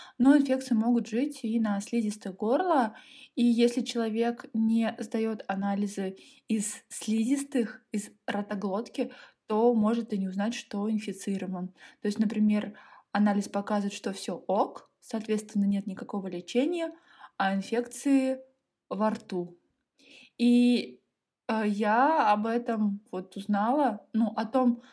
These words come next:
что можно узнать, например, о каких-то инфекциях, если сдать именно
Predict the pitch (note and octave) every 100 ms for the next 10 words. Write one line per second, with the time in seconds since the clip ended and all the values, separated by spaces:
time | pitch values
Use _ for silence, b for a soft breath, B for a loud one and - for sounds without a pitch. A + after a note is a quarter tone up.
0 | B - B3 A#3 A#3 A3 A3 G#3+ G#3+ A3+
1 | G#3+ G#3 G#3 G3+ G3 F#3+ G#3 A#3 - F#3+
2 | G3 - A#3+ - - B3+ A3+ - G3+ G3+
3 | - G#3 G#3+ G#3 - G#3 G3+ G3 F#3+